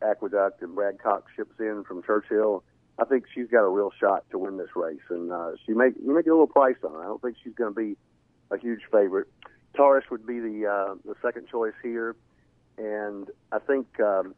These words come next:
he ran great in the Breeders', uh, in the, or she ran great in the Breeders' Cup Filly and Mare Sprint, and only got beat by a length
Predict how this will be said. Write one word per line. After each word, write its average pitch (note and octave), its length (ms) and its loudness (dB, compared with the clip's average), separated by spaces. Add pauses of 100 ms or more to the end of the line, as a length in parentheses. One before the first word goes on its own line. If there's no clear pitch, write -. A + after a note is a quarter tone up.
he C3 60 -6
ran B2+ 220 0
great A#2+ 240 0
in A2+ 40 -16
the G2 60 -10
Breeders', G2+ 340 -6 (160)
uh, F2+ 200 0
in G#2 140 -8
the, G2 180 -10
or G2 200 -6
she - 60 -2
ran G#2+ 220 4
great G#2+ 200 4
in F#2+ 60 -10
the F#2+ 80 -4
Breeders' G#2 320 -4
Cup F#2 220 2 (580)
Filly B2 160 6
and G#2+ 80 2
Mare G#2 200 4 (100)
Sprint, B2+ 400 2 (120)
and G#2 200 -4
only A#2 160 -2
got F#2+ 260 -2
beat C#3+ 220 2 (180)
by F2 160 0
a F2 80 0
length A2+ 400 0